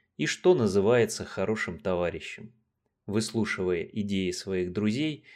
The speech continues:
и участвуя в их проектах. У меня никогда не было потребности в доминировании, что помогало мне вписаться в любой круг. С определённого момента, после открытия сердца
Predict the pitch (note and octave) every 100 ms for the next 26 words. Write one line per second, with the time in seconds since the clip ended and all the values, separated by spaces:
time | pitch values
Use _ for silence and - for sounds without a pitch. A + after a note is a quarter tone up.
0 | _ A2+ A2 G#2+ A2 G2 - G2+ F#2 F#2
1 | G2+ - F#2 E2+ D#2+ - - _ _ _
2 | _ _ _ _ _ _ _ - D3 F#3+
3 | F3+ C#3 B2 A#2+ C#3 A#2+ A#2+ G#2 G2+ F#2
4 | G2 A2 B2 G#2+ F#2+ - G2 F#2 G2 G#2
5 | G#2+ G#2+ F2+ D#2+ D#2+ D#2+ - _ _ _
6 | _ - - F#3+ F#3+ A2+ F#2+ F#2 C3 C#3
7 | G#2+ G#2+ G#2 - F2+ - G#2+ G#2+ - F2
8 | F2 F2 F#2+ F#2+ - - - - _ _
9 | _ _ _ _ _ _ _ _ - A2
10 | C3 B2+ B2 C3 A#2+ A2 F#2+ F#2 F#2 F#2
11 | A#2 D3+ A#2+ E2+ D#2 _ _ _ _ C#3+
12 | A#2+ A2 G2+ - A#2+ G#2+ A2 G2+ - C3
13 | G#2+ - - F2+